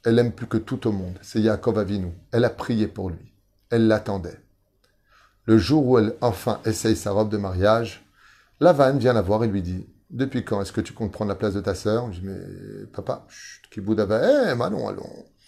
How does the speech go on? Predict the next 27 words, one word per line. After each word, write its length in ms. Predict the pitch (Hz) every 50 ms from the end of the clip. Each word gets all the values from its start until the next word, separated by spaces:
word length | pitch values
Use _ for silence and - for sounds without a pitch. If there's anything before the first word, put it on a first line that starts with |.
| - - _ _ _ _
Respect 460 | - 101 101 101 95 - - 110 110 104
des 100 | 107 110
parents, 560 | - 139 165 226 285 269 165 117 107 101 101
petite 420 | 92 - - 113 110 - 104 -
religieuse. 760 | - - 107 104 101 87 92 107 107 104 110 117 117 131 160 - - _ _ _ _ _ _ _ _
Allez, 360 | 180 185 190 196 143 - - - - _ _ _ _ _ _ _ _ _ _ _ _ _ _ -
essaye 420 | 127 120 - - - 127 113 110
la 140 | 104 98 95
robe 200 | 92 98 95 90
à 60 | 95
ta 140 | - - 90
sœur. » 480 | - - - - - - _ _ _ _ _ _ _ _ _ _ _ _ _ _ _ _ _ _ _ _ _ _ _ _ _
Et 80 | 117 104
Rachel 420 | 98 104 98 - - 101 101 95
essaye 300 | 95 90 - - 101 98
la 80 | 95 92
robe 180 | 95 92 90
à 60 | 95
sa 140 | 87 - -
sœur. 400 | - - - - 92 - _ _ _ _ _ _ _ _ _ _ _ _ _ _ _ _ _ _ _ _ _ _ _ _ _ _ _ _ _ _ _ _ _ _ _ _ _ _ _ _ _ _ _ _ _ _ _ - - - - - - - - - - - _ _ _ _ _ _ _ _ _ _ _ _ -
Et 60 | 120
elle 120 | 110 104 101
lui 100 | 110 98
donne 380 | 110 107 104 104 107 117 131 -
les 120 | - 110 104
trois 200 | - - 113 98
signes 440 | - - - 107 104 101 92 87